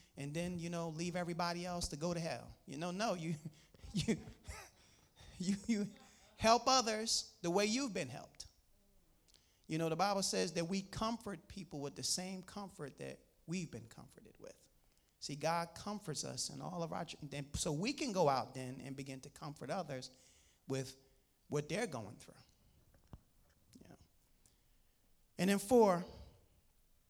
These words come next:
I put that just means then to live right. The greatest witnessing tool that you possess is not, you know, a "I love Jesus" t-shirt or a pamphlet or, <laughs>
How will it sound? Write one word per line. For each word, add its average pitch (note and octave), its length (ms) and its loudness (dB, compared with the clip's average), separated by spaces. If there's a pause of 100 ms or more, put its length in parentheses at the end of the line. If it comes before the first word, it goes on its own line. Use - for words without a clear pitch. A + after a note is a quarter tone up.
(120)
I C#3 100 0
put E3+ 300 -2
that E3 220 0
just E3+ 200 0
means F3+ 400 0
then F3+ 280 2
to - 100 -2
live G3 260 6
right. G2 220 -4 (1040)
The D3 80 -4
greatest E3+ 340 2
witnessing F3+ 480 0
tool G3+ 340 2
that E3 200 -4
you F#3+ 80 -2
possess E3+ 560 2
is C#3 100 -2
not, E3+ 280 -2 (960)
you D#3 100 2
know, C#3+ 80 2
a D3 140 4
"I F3 140 6
love F3 260 2
Jesus" E3+ 400 0
t-shirt C3+ 480 -2 (1040)
or D3+ 100 2
a D3+ 60 2
pamphlet F#3 580 4 (100)
or, C#3+ 380 0 (640)
<laughs> - 60 -2